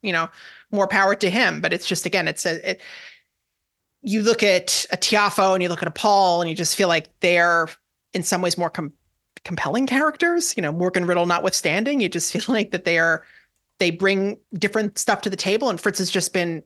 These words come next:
his strengths appear to be just hit the all, the well-roundedness of his game and lack of, um,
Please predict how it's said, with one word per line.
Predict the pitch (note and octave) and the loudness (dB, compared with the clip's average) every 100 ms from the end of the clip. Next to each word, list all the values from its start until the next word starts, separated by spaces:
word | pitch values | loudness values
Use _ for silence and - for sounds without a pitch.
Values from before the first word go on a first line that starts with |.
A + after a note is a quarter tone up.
| _ | _
his | F3 G3+ G3 | -2 0 0
strengths | - G#3 G3+ F3 - - - | 0 2 2 0 -2 -4 -6
appear | - G3 | -6 -4
to | F3 | -4
be | E3 E3 D#3 | -2 -2 -2
just | - D#3+ - - | -6 -10 -10 -12
hit | F3 F3+ _ - | -10 -10 _ -6
the | D#3+ - - | -6 -6 0
all, | F#3+ F#3 F3+ | 2 4 0
the | G#3 | 0
well-roundedness | G3 A3 G3+ G3+ G#3+ F#3 D#3+ - - - | 2 2 4 2 2 -2 -2 -2 -4 -4
of | F3 | -6
his | E3+ | -6
game | - D#3 A2+ - - | -2 -2 -4 -10 -10
and | E3 E3 | -8 -2
lack | E3+ E3+ - | 0 0 0
of, | D#3+ D#3 - _ _ _ - | -2 -4 -16 _ _ _ -8
um, | E3+ D3+ D3+ C#3+ | -2 -2 -2 -6